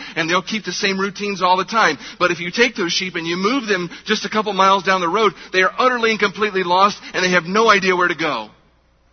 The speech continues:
They will just roam mindlessly. They will walk around in endless circles, bang continually, confusion and unrest, and sometimes even panic. And they will wander off,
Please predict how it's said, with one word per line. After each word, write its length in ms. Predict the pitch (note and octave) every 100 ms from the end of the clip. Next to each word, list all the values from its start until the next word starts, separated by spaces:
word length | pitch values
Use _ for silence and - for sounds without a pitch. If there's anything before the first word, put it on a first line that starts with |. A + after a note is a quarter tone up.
| _ _ _ _ _ -
They 80 | B2+
will 120 | C3+
just 180 | C3+ B2+
roam 500 | C3 D3 B2 A2 A2 _ _ _ _ _ _ _ _ _ _
mindlessly. 960 | C3 C#3 D#3+ D#3+ A#2 A2 - - B1+ _ _ _ -
They 80 | E3+
will 180 | E3
walk 280 | D3+ G#3 G#3+
around 380 | F#3 D#3+ G3+ F#3
in 120 | D#3+
endless 340 | F3 G#3 G3 F3+
circles, 520 | - F#3+ G3 D#3+ D3+
bang 500 | C#3+ F3 F#3+ F3+ E3
continually, 920 | E3+ D3+ G#3 A#3 A3 D3+ A#2+ A2+ A2 - _ - -
confusion 640 | D#3 - G#3+ A3+ F#3 D3+
and 120 | D3+ D3+
unrest, 440 | G3+ G#3 G#3+ G#3
and 80 | E3+
sometimes 480 | A#3 C#4 G#3+ F#3+ -
even 240 | G3+ F#3
panic. 520 | F3+ - A#3+ A#3+ C3 - - _ _ _ _ _ _ _ _ _ _ - -
And 140 | E3
they 60 | G#3+
will 180 | G#3+ C#3+
wander 400 | D#3+ A3+ A3+ G#3
off, 280 | C4 F3+